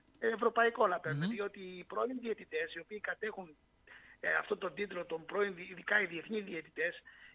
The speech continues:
Speaker 1: οι οποίοι έχουν εμπειρία και γνωρίζουν, είναι άριστοι, άριστοι στον κανόνα, στον κανονισμό διαιτησίας, που προφυλάσσονται έτσι οι ομάδες. Όταν ένας, υπάρχει ένας παράγοντας μέσα σε ένα σωματείο που γνωρίζει άριστα τους κανόνες, που τον προφυλάσσει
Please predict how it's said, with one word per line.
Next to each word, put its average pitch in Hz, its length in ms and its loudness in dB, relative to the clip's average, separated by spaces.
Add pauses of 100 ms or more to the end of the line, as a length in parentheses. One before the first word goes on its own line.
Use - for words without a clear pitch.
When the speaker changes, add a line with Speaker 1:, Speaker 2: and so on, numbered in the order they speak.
Speaker 1:
οι - 80 -8
οποίοι - 240 -2
έχουν 220 140 0
εμπειρία 180 580 4 (420)
και - 160 -14
γνωρίζουν, 214 440 2
είναι 233 180 2 (160)
άριστοι, 208 520 0
άριστοι 220 680 0 (280)
στον - 140 -6
κανόνα, 185 400 0
στον 180 120 -8
κανονισμό 170 460 -8
διαιτησίας, 170 500 -4
που - 80 -16
προφυλάσσονται 202 640 2
έτσι 175 220 -8
οι 160 240 -16
ομάδες. 151 320 -4
Όταν 180 220 -4
ένας, 214 200 -6
υπάρχει 196 420 0
ένας 202 140 -2
παράγοντας 175 500 2 (380)
μέσα 185 240 0
σε 180 120 -4
ένα 202 100 0
σωματείο 175 420 0
που 165 120 -12
γνωρίζει 180 300 0
άριστα 196 300 4
τους - 100 -6
κανόνες, 160 420 -4
που 202 100 0
τον 202 120 2
προφυλάσσει 196 640 -2